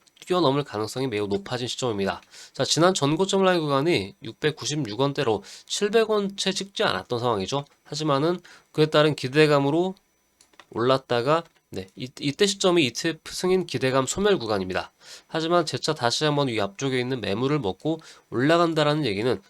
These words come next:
그만큼 이 전고를 뛰어넘을 가능성이 상당히 높다라는 관점으로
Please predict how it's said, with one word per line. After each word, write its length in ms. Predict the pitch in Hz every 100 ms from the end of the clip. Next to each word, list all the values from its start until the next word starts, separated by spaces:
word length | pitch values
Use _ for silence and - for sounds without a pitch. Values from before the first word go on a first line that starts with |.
| _
그만큼 480 | - 135 139 160 139 -
이 160 | 117
전고를 720 | - 117 135 156 170 170 165 -
뛰어넘을 400 | 180 175 156 151
가능성이 540 | 107 110 110 123 139 - _
상당히 420 | - 175 196 190
높다라는 460 | 107 - 135 127 131
관점으로 600 | 107 101 110 110 101